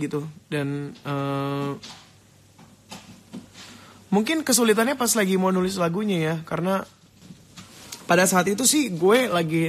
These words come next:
writer's block ya, jadi gue nggak, nggak tahu mau nulis lagu tentang apa.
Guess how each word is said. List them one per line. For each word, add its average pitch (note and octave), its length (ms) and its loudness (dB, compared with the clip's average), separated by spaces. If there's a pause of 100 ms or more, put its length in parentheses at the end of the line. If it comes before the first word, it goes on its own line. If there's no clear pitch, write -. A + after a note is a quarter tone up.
writer's E3 400 0
block E3 320 0
ya, D3+ 80 0
jadi D3+ 160 -4
gue E3 120 -2 (120)
nggak, - 160 -12
nggak C#3+ 160 -6
tahu D3 160 -2
mau D3 160 -4
nulis D3 240 -4
lagu C#3+ 160 -4
tentang C#3 320 -8
apa. F#3 320 -2